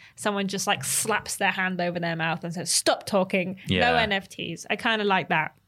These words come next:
Speaker 1: So I guess
Speaker 2: See, that's, that's a good thing about it. Like, I, I would love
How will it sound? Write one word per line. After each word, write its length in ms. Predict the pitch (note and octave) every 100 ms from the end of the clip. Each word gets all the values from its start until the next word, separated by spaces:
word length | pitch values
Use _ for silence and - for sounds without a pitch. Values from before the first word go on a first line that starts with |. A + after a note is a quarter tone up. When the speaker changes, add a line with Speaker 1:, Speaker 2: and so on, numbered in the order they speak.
| _
Speaker 1:
So 200 | - -
I 300 | F#3+ F3+ F3+
guess 420 | F3+ F3 E3+ - -
Speaker 2:
See, 160 | - A#2+
that's, 340 | C3 B2 -
that's 320 | - B2+ C3
a 40 | C3+
good 240 | A#2 G2
thing 200 | G2 F2+
about 320 | E2 D#2 D2
it. 180 | C#2+ C2+
Like, 240 | F2 E2+ -
I, 640 | F#2+ G2 G#2 G#2 G#2 G2+ - - _ _ _ _ - - - _ - - -
I 180 | B2 C3+
would 220 | E3 E3
love 460 | C3 B2 A2 G2